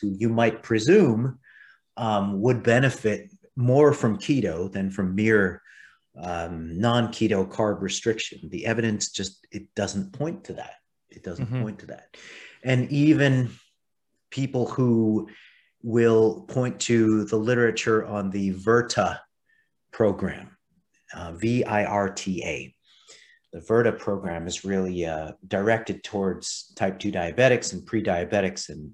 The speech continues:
Speaker 1: obese, um, type two pre-diabetics, um, or, or obese type two diabetics and obese pre-diabetic folks.
Speaker 2: Mm-hmm.
Speaker 1: That's who it's marketed towards, the, um, so-called, uh, metabolically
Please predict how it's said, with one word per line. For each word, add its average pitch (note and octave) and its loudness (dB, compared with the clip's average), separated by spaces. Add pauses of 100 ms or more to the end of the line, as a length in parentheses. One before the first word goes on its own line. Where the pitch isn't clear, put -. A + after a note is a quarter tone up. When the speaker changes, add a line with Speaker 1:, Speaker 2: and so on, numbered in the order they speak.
Speaker 1:
obese, D3+ 2 (480)
um, F#2 -4
type A2+ 0
two A2 0
pre-diabetics, F#2+ -2 (600)
um, F#2 -4 (160)
or, - -12 (100)
or A#2+ 0
obese C3+ 0 (280)
type - 0
two A#2+ 0
diabetics G2 2
and G2 -6
obese G2+ -4
pre-diabetic E2 -6
folks. - -14 (500)
Speaker 2:
Mm-hmm. B2 -4
Speaker 1:
That's A2+ 2
who G2+ 0
it's - -10
marketed G#2+ 0
towards, D#2+ -8
the, F2 -8
um, F#2 -8
so-called, F#2+ -4
uh, D#2+ -6 (380)
metabolically F#2+ -2